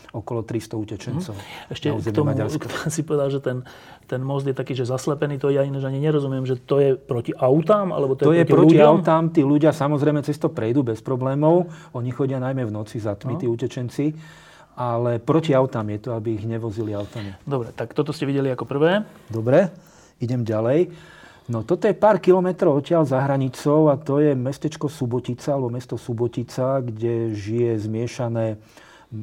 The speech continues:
Speaker 1: Srbsko, Maďarsko, inojazyčné obyvateľstvo.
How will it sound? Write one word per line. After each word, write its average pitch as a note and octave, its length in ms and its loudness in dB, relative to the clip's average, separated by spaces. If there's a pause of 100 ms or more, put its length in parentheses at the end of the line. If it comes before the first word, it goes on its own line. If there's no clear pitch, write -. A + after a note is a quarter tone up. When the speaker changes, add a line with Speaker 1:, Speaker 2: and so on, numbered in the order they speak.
(120)
Speaker 1:
Srbsko, A#2 720 -6
Maďarsko, A2 960 -4 (400)
inojazyčné A2+ 720 -4
obyvateľstvo. A2+ 640 -4